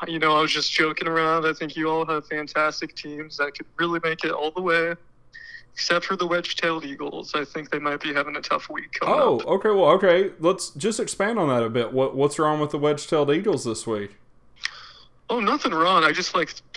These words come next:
Speaker 1: it just looks like a tough matchup for 'em.
Speaker 2: Tough matchup,
Speaker 1: Matchup,
Speaker 2: okay.
Speaker 1: like, I don't think they've won in the past.
Speaker 2: I got you, I got you.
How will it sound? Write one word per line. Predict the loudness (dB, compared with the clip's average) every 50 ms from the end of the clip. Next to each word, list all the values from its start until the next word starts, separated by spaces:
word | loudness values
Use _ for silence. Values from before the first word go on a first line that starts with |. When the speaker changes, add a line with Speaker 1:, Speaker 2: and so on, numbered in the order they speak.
| -12 -12
Speaker 1:
it | -10
just | -8 -8 -6 -6 -4
looks | -6 -6 -6
like | -6 -8 -8
a | -6
tough | -6 -6 -6 -4
matchup | -4 -4 -4 -4 -4 -6 -6 -8
for | -8 -10 -10 -8
'em. | -8 -10 -8 -2
Speaker 2:
Tough | 2 4 4 4 2
matchup, | 0 -2 0 0 0
Speaker 1:
Matchup, | 2 4 4 4 4 2 0
Speaker 2:
okay. | 0 0
Speaker 1:
like, | 0 0 0 0
I | 2
don't | 2 2 0 0
think | -2 -6 -6
they've | -6 -6 -6
won | -6 -8 -8 -8
in | -8 -12
the | -12
past. | -10 -8 -8 -8 -8 -10 -10 -12 -10 -4 0
Speaker 2:
I | 0 0
got | 0 0 -2 -4 -4 -6
you, | -6 -4
I | -4 -4
got | -6 -6 -8 -8 -10
you. | -12 -12 -12